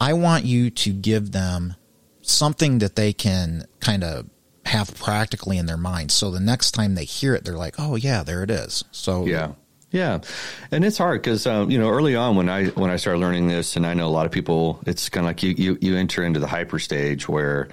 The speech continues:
Speaker 2: any type of call to obedience is pietism. <laughs>
Speaker 1: Right, right.
Speaker 2: You know, and, uh, that's not true. Uh, we, and we have to be careful of that. And
Speaker 1: We tend to pendulum swing. <laughs>
Speaker 2: We do. We do. And,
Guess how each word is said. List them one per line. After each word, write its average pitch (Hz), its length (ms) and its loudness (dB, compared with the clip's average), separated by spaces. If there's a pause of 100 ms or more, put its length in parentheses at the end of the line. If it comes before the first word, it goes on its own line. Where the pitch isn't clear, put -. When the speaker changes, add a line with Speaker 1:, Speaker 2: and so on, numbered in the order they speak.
(420)
Speaker 2:
any 117 220 2
type 92 300 -2
of 80 220 0
call 90 220 0
to 80 60 2
obedience 80 640 2
is - 80 -8
pietism. 76 720 -2
<laughs> - 80 -4
Speaker 1:
Right, 101 320 0 (100)
right. 107 320 -2
Speaker 2:
You 107 160 -2
know, 127 420 0 (380)
and, 107 260 4
uh, 101 200 4
that's 127 260 0
not 139 160 0
true. 90 420 2 (140)
Uh, 87 480 2 (100)
we, 90 220 0
and 98 100 2
we 107 60 4
have 104 80 0
to - 80 -4
be 90 80 0
careful 107 340 0
of 80 120 0
that. 82 320 0
And 73 180 0 (180)
Speaker 1:
We 120 140 4
tend 120 240 4
to 95 80 0
pendulum 95 560 0
swing. 69 320 0 (180)
<laughs> - 220 0
Speaker 2:
We 147 80 2
do. 71 460 0 (240)
We 101 100 2
do. 73 360 0
And, 76 300 0